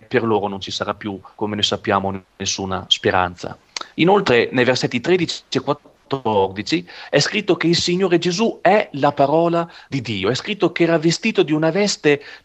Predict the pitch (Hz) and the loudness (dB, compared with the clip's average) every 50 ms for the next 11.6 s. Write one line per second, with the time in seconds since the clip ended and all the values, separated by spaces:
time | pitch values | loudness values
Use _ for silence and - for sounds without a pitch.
0 | _ - - 240 240 240 233 233 233 - 202 185 180 170 - - 160 120 107 95 | _ -2 0 2 2 2 2 0 0 -2 -2 -2 0 -2 0 2 2 2 2 0
1 | 95 92 85 92 92 101 - _ _ - _ _ - 143 196 190 226 190 175 _ | -2 -8 -10 -10 -10 -10 -12 _ _ -20 _ _ -4 -4 -2 2 2 0 0 _
2 | _ _ _ _ _ _ _ _ _ - - - - - 151 151 151 147 156 _ | _ _ _ _ _ _ _ _ _ -16 -16 -14 -12 -10 -8 -8 -8 -8 -10 _
3 | - 135 120 113 107 107 107 95 _ _ _ _ - 160 131 - - 370 - - | -10 -10 -8 -8 -6 -8 -8 -8 _ _ _ _ -8 -8 -8 -8 -10 -14 -12 -10
4 | - 160 - 185 180 175 160 143 170 165 175 196 196 175 151 151 156 - 185 180 | -10 -6 -4 -4 -2 -2 0 0 0 -2 -2 -4 -4 -4 -4 -6 -4 -2 -2 -2
5 | 147 120 139 127 127 135 139 127 - 127 123 - - 165 165 160 139 123 117 - | 0 0 0 -2 -2 -4 -4 -4 -4 -4 -4 0 2 2 2 2 0 -2 -4 -4
6 | - - 139 135 156 208 226 226 220 202 - 160 135 135 139 131 131 - 113 - | -12 -6 -2 2 4 6 6 6 4 2 0 0 2 2 2 2 2 -2 -2 2
7 | - 117 123 131 131 127 - - 143 139 - _ _ - 123 123 123 123 127 123 | 4 6 6 4 4 0 -6 -6 -8 -8 -8 _ _ -2 0 0 2 2 0 -2
8 | - 117 117 117 - 110 101 98 - - 120 117 - 185 185 - - 127 113 - | -2 -6 -6 -2 -2 -2 -2 -2 -2 -4 -4 0 0 0 0 0 -2 -4 -4 -4
9 | - - - - - - 175 175 170 180 160 156 - - 156 - - 208 208 180 | -10 -20 -20 -10 0 2 2 4 4 2 0 0 -2 -2 -4 0 2 2 2 2
10 | - - 147 139 - 175 175 175 170 - 135 147 135 135 127 113 127 120 - - | 0 -2 -4 0 0 0 2 2 2 2 2 2 2 2 0 0 -4 -6 -6 -8
11 | - - - 220 - - - - - 113 104 92 | -8 -4 -4 -4 -4 -4 -12 -10 -6 -4 -4 -4